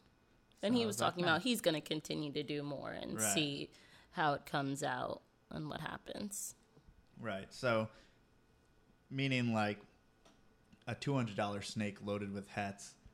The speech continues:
Speaker 2: and then the high end of that snake was, like, three hundred
Speaker 1: Mm-hmm.
Speaker 2: with the visuals. So it's like,
Speaker 1: Mm-hmm.
Speaker 2: why not just wait and pay, you know,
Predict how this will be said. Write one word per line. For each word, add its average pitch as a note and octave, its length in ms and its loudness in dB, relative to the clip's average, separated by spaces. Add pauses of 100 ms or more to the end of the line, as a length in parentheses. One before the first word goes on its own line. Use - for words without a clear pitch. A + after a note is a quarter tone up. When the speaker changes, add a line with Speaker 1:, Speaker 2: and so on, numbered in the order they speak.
(280)
Speaker 2:
and G#2+ 120 -2
then G2 400 -2 (460)
the G#2+ 100 0
high A#2 300 4
end G#2 180 -2
of G2+ 80 -6
that F#2+ 180 -4
snake F#2+ 340 -6
was, G2+ 140 -8
like, E2 300 -10
three G2 180 -4
hundred F#3+ 540 -8
Speaker 1:
Mm-hmm. E3 400 0
Speaker 2:
with G#2 160 -4
the - 80 -8
visuals. G2 500 -6
So F#2+ 200 -4
it's F#2 140 -8
like, F#2 100 -4
Speaker 1:
Mm-hmm. D#2+ 120 -6
Speaker 2:
why F#2+ 220 -2
not F#2+ 240 -6
just G2 220 -12
wait G2 300 -6
and G2 300 -4
pay, G2 160 -4
you G2+ 160 -4
know, G2 100 -4